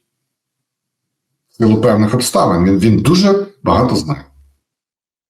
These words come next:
З іншого боку, ну, про те, що,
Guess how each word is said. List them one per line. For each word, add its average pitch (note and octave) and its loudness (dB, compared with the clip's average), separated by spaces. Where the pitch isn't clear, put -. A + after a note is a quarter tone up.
З C3 2
іншого G#3 2
боку, G#2 -2
ну, C3+ 2
про D3 0
те, F3+ 0
що, C3 0